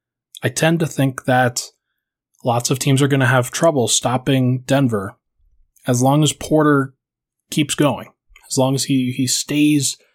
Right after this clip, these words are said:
engaged, as long as he stays aware of just where the, uh, where the pressure is going to be coming from. I think that those two could have a lot of games where they combine for sixty points,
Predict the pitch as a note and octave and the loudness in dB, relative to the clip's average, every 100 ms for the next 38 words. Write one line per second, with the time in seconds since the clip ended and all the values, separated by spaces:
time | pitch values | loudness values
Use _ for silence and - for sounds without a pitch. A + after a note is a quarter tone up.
0 | _ _ _ A#2+ A2 A#2+ E3 E3+ D#3+ B2+ | _ _ _ -4 -2 2 2 2 0 -2
1 | - A#2+ B2 A#2+ A#2 A#2 - - C3 A#2+ | -2 -2 -2 -2 -4 -4 -4 -4 -2 -2
2 | A#2+ - _ _ _ _ - G#2+ G#2+ B2 | -2 -6 _ _ _ _ -4 -2 2 2
3 | C#3+ D3 D3 C3+ - - A2 - A#2 A#2 | 2 2 2 0 -2 -4 -4 -4 -4 -2
4 | A#2+ A#2+ B2+ A#2 G#2 - _ _ - B2+ | -2 -2 -2 -2 -4 -8 _ _ -6 -2
5 | G#2 - E3+ D#3 E3 D#3 C#3 C#3 C3+ C3+ | -2 -2 0 0 2 0 0 2 2 2
6 | C3 D3+ C#3 C3 D3 C#3 C3+ - _ _ | 0 0 -2 -2 -4 -2 -4 -8 _ _
7 | _ _ _ _ _ _ _ _ _ _ | _ _ _ _ _ _ _ _ _ _
8 | _ _ - C#3+ C#3 F3 E3+ D3+ D3 C#3+ | _ _ -8 -6 -4 -4 -4 -2 0 0
9 | - C#3+ C3+ C3 A#2+ C#3 B2 G#2+ A2 A2+ | 0 0 0 0 -2 0 0 -2 -2 0
10 | B2+ A#2+ A#2+ A2 G2+ G2 - - - - | 0 0 -2 -4 -4 -4 -6 -6 -8 -2
11 | A#2 A#2 - A#2+ A2+ A#2 A#2 A2+ - - | 0 0 -2 -2 0 -2 -2 -4 -2 -4
12 | A#2+ - G2+ G2+ F2+ - - | -6 -8 -10 -12 -10 -8 -8